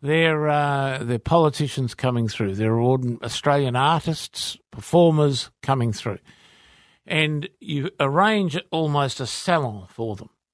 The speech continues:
when they come in. And you get a, develop a stable of China experts, of arts experts, of,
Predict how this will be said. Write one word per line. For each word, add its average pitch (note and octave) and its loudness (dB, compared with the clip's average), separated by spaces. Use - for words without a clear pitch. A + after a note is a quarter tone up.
when C#3 2
they B2+ 2
come B2+ -2
in. F#2+ -4
And B2+ -2
you B2 -2
get C#3+ 2
a, C3+ 0
develop C#3 0
a C3 -2
stable D3 0
of G2+ -14
China B2 -2
experts, - -12
of G#2 -8
arts C3 0
experts, - -12
of, G2+ -14